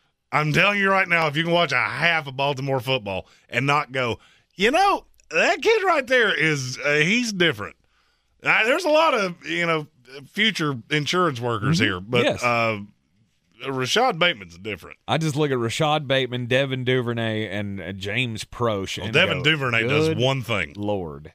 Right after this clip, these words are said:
Speaker 1: He does one thing. He beats fast
Speaker 2: Mm-hmm.
Speaker 1: real good.
Speaker 2: Mm-hmm.
Speaker 1: Uh, and James Proche is just a slot guy. I genuinely think you're gonna see a lot of three tight end sets. It might just be with Isaiah Likely as a wide receiver.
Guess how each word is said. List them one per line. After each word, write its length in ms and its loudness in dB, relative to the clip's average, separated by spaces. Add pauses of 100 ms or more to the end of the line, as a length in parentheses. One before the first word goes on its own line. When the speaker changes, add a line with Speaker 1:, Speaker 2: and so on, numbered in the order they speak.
(140)
Speaker 1:
He 120 -2
does 260 0
one 200 0
thing. 240 -4
He 160 0
beats 320 -2
fast 460 0
Speaker 2:
Mm-hmm. 260 -6
Speaker 1:
real 380 0
good. 420 -6
Speaker 2:
Mm-hmm. 320 -4 (1000)
Speaker 1:
Uh, 300 0
and 160 0
James 260 0
Proche 300 -4
is 100 -10
just 160 -6
a 40 -6
slot 280 -10
guy. 140 -16 (1300)
I 320 4
genuinely 520 0
think 260 -2
you're 140 -4
gonna 140 -4
see 160 0
a 60 2
lot 240 2
of 80 -8
three 280 -6
tight 220 -2
end 160 -8
sets. 300 -4
It 200 -12
might 360 -4
just 280 -8
be 120 -6
with 140 -8
Isaiah 360 -4
Likely 380 -10
as 80 -14
a 60 -12
wide 220 -10
receiver. 340 -14